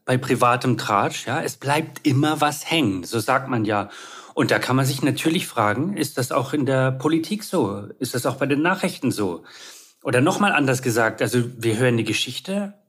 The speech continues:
und dann finden wir irgendwann raus oder wissen's sofort, das ist alles Quatsch, das ist nur ausgedacht. Kann es sein, dass man sich das trotzdem merkt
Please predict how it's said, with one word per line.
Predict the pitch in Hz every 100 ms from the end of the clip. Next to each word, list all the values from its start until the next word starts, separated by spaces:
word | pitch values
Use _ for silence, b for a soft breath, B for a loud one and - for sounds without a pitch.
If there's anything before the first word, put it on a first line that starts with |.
| -
und | 127 123
dann | 131
finden | 156 175 147 139
wir | 156
irgendwann | 151 135 110 110
raus | - 110 170 175
oder | 127 104 95
wissen's | 131 110 - - _
sofort, | 123 120 113 131 151 - B B
das | - -
ist | -
alles | - - -
Quatsch, | - 139 -
das | 120 127
ist | 123
nur | 120 120
ausgedacht. | 127 - 135 180 - B B B B B -
Kann | - 135
es | 151 -
sein, | 127 120 147
dass | -
man | 147
sich | 131 135
das | - -
trotzdem | - 131 131 123 113 104
merkt | 98 120 180 -